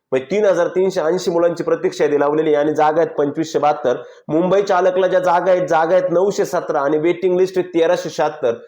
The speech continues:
म्हणजे हे पहिल्यांदाच असं पाहू राहिलो मी का वेटिंग लिस्ट ही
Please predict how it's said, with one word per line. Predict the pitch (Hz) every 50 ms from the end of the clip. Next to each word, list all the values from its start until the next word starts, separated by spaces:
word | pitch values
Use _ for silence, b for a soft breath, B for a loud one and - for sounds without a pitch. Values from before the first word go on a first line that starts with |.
| B B B B -
म्हणजे | 131 143 147 151 190 202
हे | 202 190 190
पहिल्यांदाच | 196 196 - 196 190 208 202 202 196 202 220 220 214
असं | 202 196 196 208
पाहू | 190 185 175 170 175
राहिलो | 165 160 165 165 160
मी | 156 147 151 165 185
का | 185 180 - 175
वेटिंग | 170 160 156 160 165 160 - 190 180 175
लिस्ट | 175 190 196 190 - 151
ही | 156 170 185 190 196 208 - -